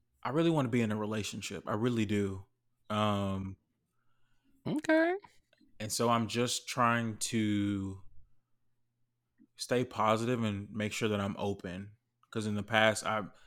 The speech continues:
Speaker 1: like, especially after the last situation that happened, and we gotta, we gotta talk about standing up and ghosting and stuff soon, 'cause I, I
Speaker 2: Mm-hmm,
Speaker 1: need to unpack
Speaker 2: mm-hmm.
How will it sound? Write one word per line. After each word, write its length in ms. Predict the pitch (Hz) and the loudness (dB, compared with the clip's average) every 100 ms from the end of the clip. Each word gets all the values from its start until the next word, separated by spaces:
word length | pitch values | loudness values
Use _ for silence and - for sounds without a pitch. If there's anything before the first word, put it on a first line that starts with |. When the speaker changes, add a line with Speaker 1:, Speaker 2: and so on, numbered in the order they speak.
| - - | -18 -4
Speaker 1:
like, 400 | 107 104 92 - _ _ | -2 0 -4 -14 _ _
especially 300 | - 254 226 | 0 2 4
after 120 | 147 | 2
the 60 | 110 | 2
last 220 | 107 107 | 2 2
situation 420 | 110 104 98 98 | -2 -2 -2 -4
that 60 | 90 | -6
happened, 260 | 98 104 107 | -6 -4 -2
and 60 | |
we 80 | 180 | 2
gotta, 200 | 233 117 - | 4 2 0
we 100 | 165 | 2
gotta 120 | 180 | 2
talk 220 | 123 127 110 | 4 4 4
about 360 | 110 107 - - _ _ _ _ - | 2 0 -2 -8 _ _ _ _ -12
standing 480 | - 123 107 110 | -4 0 0 0
up 160 | 110 104 | -2 -2
and 140 | 107 | -4
ghosting 480 | 104 104 101 - 113 | -2 -2 -2 -4 -4
and 240 | 104 104 104 _ _ - | -2 -6 -8 _ _ -10
stuff 540 | - 110 95 - - - - _ _ _ _ _ _ | -6 -4 -4 -8 -16 -20 -20 _ _ _ _ _ _
soon, 460 | - - 120 98 95 | -4 0 2 2 -2
'cause 240 | - 113 98 | -2 -2 2
I, 280 | 110 113 - | 6 6 4
I 80 | 113 | 2
Speaker 2:
Mm-hmm, 0 | |
Speaker 1:
need 160 | 110 | 0
to 100 | - | 0
unpack 440 | 98 87 - 95 | -2 -2 0 -2
Speaker 2:
mm-hmm. 60 | 76 | -2